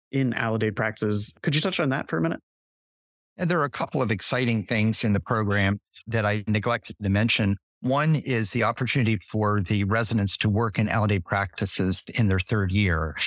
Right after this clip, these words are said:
Speaker 2: They have four weeks that they can either take in one single segment or they can divide it into smaller segments where they can work in Aledade partner practices and see value-based care firsthand. And we expect that a lot of the residents will take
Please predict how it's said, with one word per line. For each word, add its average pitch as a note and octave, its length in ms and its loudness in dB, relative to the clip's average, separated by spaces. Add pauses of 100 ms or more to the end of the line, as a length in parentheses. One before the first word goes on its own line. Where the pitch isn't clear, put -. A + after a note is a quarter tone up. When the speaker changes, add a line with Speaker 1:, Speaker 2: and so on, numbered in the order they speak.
(160)
Speaker 2:
They A2+ 140 -2
have F#2+ 240 -2
four C3+ 320 -4
weeks A#2+ 320 0
that F#2+ 160 -2
they G#2 140 0
can A2 160 0
either G2+ 180 2
take A2+ 300 0
in G2 260 0
one A2 560 0 (260)
single A#2+ 280 0
segment A2+ 500 0
or A2 140 0
they G#2 100 2
can G#2+ 160 0
divide G2 320 0
it G2+ 60 4
into G2 180 2
smaller G#2+ 400 2
segments F#2 500 0 (280)
where G#2 100 -2
they G#2 160 2
can G2+ 200 -2
work G#2+ 340 -2
in A#2 380 2
Aledade G#2 520 0
partner G2+ 300 -2
practices F#2 840 0 (300)
and G2 140 2
see - 160 0
value-based G2 600 0
care F#2 520 0 (140)
firsthand. F2 640 2 (340)
And A2+ 160 0
we A#2 160 2
expect - 440 -4
that G#2 100 0
a G#2 60 0
lot G#2+ 240 0
of G#2+ 80 -2
the G#2 80 -4
residents F#2+ 560 0
will G2+ 100 -2
take G#2 240 0